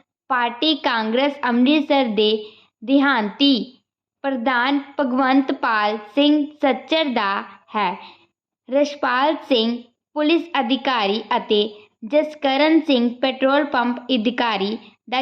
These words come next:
ਕੀ ਕਹਿਣਾ ਹੈ? ਤੁਸੀਂ ਦੇਖ ਰਹੇ ਹੋ ਜੀ ਡੀ ਐਸ ਪੰਜਾਬ ਨਿਊਜ਼ ਟੀ ਵੀ। ਪੱਤਰਕਾਰ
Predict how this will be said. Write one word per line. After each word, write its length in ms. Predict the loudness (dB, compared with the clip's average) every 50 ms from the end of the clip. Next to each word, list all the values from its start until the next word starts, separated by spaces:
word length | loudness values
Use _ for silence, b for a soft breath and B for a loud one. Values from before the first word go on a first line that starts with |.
| -4 -4
ਕੀ 260 | -2 0 2 2 2 2
ਕਹਿਣਾ 440 | 0 -2 -2 -2 -2 -2 -4 -4 -6 -10 -6 -4
ਹੈ? 200 | -2 -2 -2 -4 -8 B B B B B _ _ _ _
ਤੁਸੀਂ 280 | -6 -6 -4 -2 -2 0
ਦੇਖ 300 | 2 2 2 2 0 0
ਰਹੇ 260 | 0 0 2 2 4 4
ਹੋ 160 | 4 4 2
ਜੀ 240 | 2 2 2 2 4
ਡੀ 120 | 4 4
ਐਸ 200 | 4 2 0 -2
ਪੰਜਾਬ 460 | 0 4 4 6 6 4 2 0 -2 -2
ਨਿਊਜ਼ 320 | 0 0 2 2 0 0 -2 0
ਟੀ 120 | 0 2
ਵੀ। 160 | 2 2 0 0 -2 B B B _ _ _ _
ਪੱਤਰਕਾਰ 640 | -6 -6 -4 -2 -4 -4 -2 -2 -2 -2 -2 -2 -4